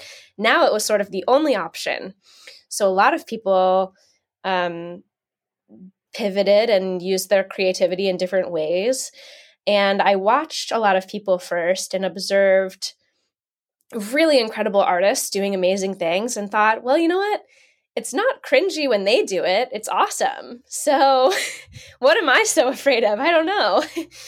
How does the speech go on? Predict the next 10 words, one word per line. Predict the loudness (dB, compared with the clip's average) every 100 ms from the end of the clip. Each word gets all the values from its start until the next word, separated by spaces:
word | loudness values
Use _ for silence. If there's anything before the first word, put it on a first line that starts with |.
| -20 -20 -18 -2
Um, | 2 2 2
I | 0 2
guess | 2 2
I'll | 0
give | 0 -2
my | 0 0
hand | 0 0 0
at | 0
it. | 0 -4 -6 -4
And, | -2 0 -2 -4